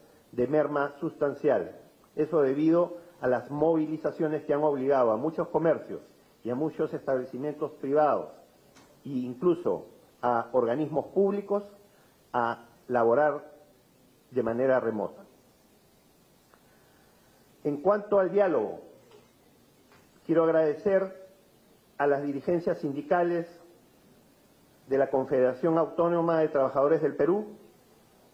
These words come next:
y la Confederación de Trabajadores del Perú.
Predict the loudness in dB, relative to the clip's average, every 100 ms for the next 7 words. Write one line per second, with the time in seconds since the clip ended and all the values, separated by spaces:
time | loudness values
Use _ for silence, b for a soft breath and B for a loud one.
0 | _ _ _ _ _ -4 -2 0 0 0
1 | 0 0 -2 0 0 2 0 2 4 4
2 | 0 -2 -2 -2